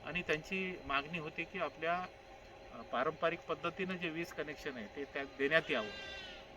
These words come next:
परंतु आपण इथे, अ, सोलारच्या साहाय्याने तो प्रयोग केलेला आहे.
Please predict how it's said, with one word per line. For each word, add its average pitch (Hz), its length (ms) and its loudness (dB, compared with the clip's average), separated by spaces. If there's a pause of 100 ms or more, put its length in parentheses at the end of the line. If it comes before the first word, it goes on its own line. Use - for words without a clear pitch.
(300)
परंतु 165 220 -2
आपण 170 280 6
इथे, 196 480 4
अ, 139 380 -2
सोलारच्या 156 520 6
साहाय्याने 139 400 0 (100)
तो 147 60 0
प्रयोग 139 380 0
केलेला 127 300 -2
आहे. 101 220 -8